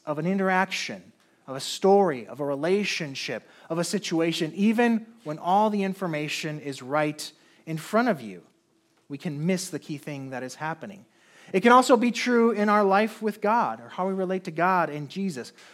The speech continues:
We can miss the key, even if it's right in front of us all along. In the weeks leading up to Easter, we're, we're in a series here at Chatham Community Church that we're calling Step Into the Story. For two thousand years, people have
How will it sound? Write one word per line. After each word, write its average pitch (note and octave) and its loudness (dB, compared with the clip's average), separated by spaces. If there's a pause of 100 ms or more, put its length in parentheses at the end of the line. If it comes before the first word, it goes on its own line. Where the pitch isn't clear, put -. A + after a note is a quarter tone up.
We G3 2
can F#3+ 0
miss A#3 -2
the G3+ -4
key, G3 -6 (580)
even A#3 0 (120)
if D3 -10
it's C#3+ -8
right D#3+ 0
in D3 -10
front D#3 -6
of D3 -4
us D3 -4
all C#3 -6
along. A#2 -12 (960)
In G#3 6
the G#3 10
weeks A3+ 2
leading A3 2
up G3+ 4
to F#3+ 0
Easter, F3+ -2
we're, E3 -2
we're E3+ -4
in G3 2
a G3 2
series F#3 -2
here E3 -2
at D#3+ -8
Chatham D#3+ -4
Community D#3 -6
Church D3+ -8
that D3 -6
we're D3+ -6
calling D#3+ -2
Step G#3 0
Into G3+ -2
the E3 -4
Story. C3 -4 (340)
For G#3+ 8
two C4 4
thousand B3 8
years, G3 2
people A#3 -2
have F3+ -2